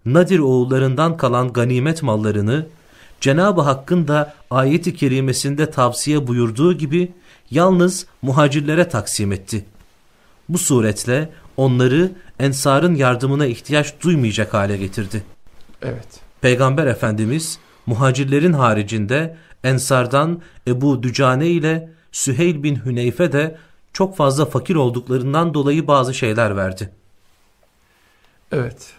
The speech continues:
Speaker 2: Beni Nadir gazası da, muhasarası da bu şekilde neticelenmiş oldu. İstiyorsanız daha fazla, e, ara vermeyelim. Hemen sırada ne var? Zatür Rika,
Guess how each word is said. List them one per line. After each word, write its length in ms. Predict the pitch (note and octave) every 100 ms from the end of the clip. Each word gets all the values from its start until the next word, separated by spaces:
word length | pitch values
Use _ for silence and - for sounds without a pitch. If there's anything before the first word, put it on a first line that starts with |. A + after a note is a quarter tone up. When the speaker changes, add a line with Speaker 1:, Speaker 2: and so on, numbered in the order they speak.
| _ _ -
Speaker 2:
Beni 300 | E3 D3+ C3+
Nadir 360 | C3+ B2 A2+
gazası 600 | - B2+ B2 B2 A2+ - -
da, 220 | D#3+ F#3
muhasarası 720 | D3 B2 B2 A#2+ A#2+ A#2 - -
da 240 | E3+ F3+ - _ _ _ _ -
bu 80 | F3
şekilde 480 | - B2 B2 C3 E3+
neticelenmiş 760 | C#3+ C3 C3 B2 A#2+ B2 A2+
oldu. 340 | A2 G2 - -
İstiyorsanız 680 | - - G3 - F3+ F3 - _ _ _ _ _ -
daha 200 | D#3 E3+
fazla, 480 | E3 D#3+ D3 D3 D3+
e, 440 | - - D#3 - -
ara 260 | C#3+ D3 D3+
vermeyelim. 520 | A3+ G#3+ C3+ B2+ -
Hemen 440 | D#3+ E3+ E3 F#3 - _ - _ _ _
sırada 440 | - - C#3+ C#3+ D3+
ne 140 | F3+
var? 400 | E3 G3+ - - - - _ _ -
Zatür 540 | C#3 C#3+ C3+ C3+ D3+
Rika, 420 | C3 C3 C3 -